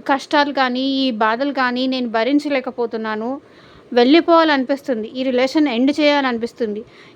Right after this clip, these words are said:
ఈ, ఈ నెగెటివ్ పై, మైండ్సెట్ ఉన్న పర్సన్‌తో కానీ, ఈ డెవిలిష్, ఆ, బిహేవియర్ ఉన్న పర్సన్‌తో కానీ,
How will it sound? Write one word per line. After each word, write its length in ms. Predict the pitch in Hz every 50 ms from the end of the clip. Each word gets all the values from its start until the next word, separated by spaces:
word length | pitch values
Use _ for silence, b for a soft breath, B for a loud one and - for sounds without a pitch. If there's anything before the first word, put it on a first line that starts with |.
| - -
ఈ, 160 | 262 277 294 302 311 311 320 320 320 294 - - 349 359 - 392
ఈ 260 | 359 330 339 349 359
నెగెటివ్ 480 | 320 320 311 294 294 311 - 339 330 294 -
పై, 200 | 294 285 277 269
మైండ్సెట్ 500 | 262 262 269 269 277 277 285 294 269 285
ఉన్న 140 | 262 254 247
పర్సన్‌తో 540 | 226 - 240 233 233 262 254 247 226 247 233
కానీ, 260 | 226 226 226 226 247
ఈ 200 | 277 269 285 285
డెవిలిష్, 560 | 254 269 247 240 262 285 277 - - - -
ఆ, 280 | 285 262 247 240 233 226
బిహేవియర్ 520 | 214 233 226 240 277 269 262 269 269 262
ఉన్న 180 | 247 240 240 233
పర్సన్‌తో 560 | 220 - 233 226 - 254 247 226 - 233 220
కానీ, 420 | 214 220 220 220 226 233 254 262